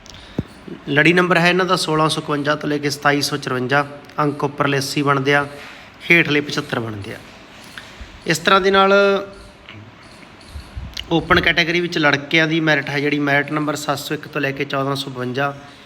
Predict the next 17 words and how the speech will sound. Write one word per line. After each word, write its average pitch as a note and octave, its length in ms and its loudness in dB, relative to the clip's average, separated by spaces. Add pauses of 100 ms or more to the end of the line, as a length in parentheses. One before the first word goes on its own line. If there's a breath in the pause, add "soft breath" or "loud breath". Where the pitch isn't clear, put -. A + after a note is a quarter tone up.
(340 loud breath)
ਲੜੀ C#3 280 4
ਨੰਬਰ D3 340 2
ਨੌ C#3 260 0
ਸੌ C#3+ 180 -4
ਪੰਤਾਲੀ C#3 520 -2
ਤੋਂ C#3 140 -6
ਲੈ C3+ 100 -2
ਕੇ C3+ 140 -6
ਸੋਲਾਂ C3 340 -4
ਸੌ C3 100 -6
ਛਿਆਨਵੇਂ। B2+ 500 -4 (400 loud breath)
ਅੰਕ D3+ 260 2
ਉੱਪਰਲੇ D#3+ 300 2
ਛਿਹੱਤਰ D#3+ 340 0
ਬਣਦੇ C#3 320 0
ਆ D3 40 0
ਤੇ D3 160 -4